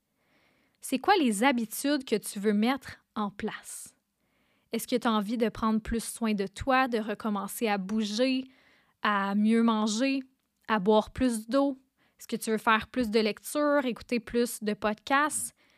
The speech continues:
Qu'est-ce que tu veux mettre comme habitude concrètement dans ton quotidien ? Dans quelle sphère de ta vie aimerais-tu mettre plus d'énergie ? Si ton premier trimestre de l'année deux mille vingt-trois a été focusé davantage sur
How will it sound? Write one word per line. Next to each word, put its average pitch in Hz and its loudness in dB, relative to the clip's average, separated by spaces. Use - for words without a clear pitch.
Qu'est-ce 359 0
que 277 0
tu 247 -4
veux 226 2
mettre 247 2
comme 208 -4
habitude 226 -2
concrètement 233 -2
dans 214 -2
ton 226 -2
quotidien ? 190 -6
Dans 233 6
quelle 359 2
sphère 294 2
de 233 2
ta 208 -2
vie 254 -2
aimerais-tu 214 -2
mettre 254 2
plus 302 0
d'énergie ? 208 -2
Si 254 -4
ton 247 2
premier 240 0
trimestre 247 -2
de 233 2
l'année 214 0
deux 226 0
mille 208 0
vingt-trois 208 0
a 254 2
été 226 -4
focusé 220 -6
davantage 233 0
sur 247 -2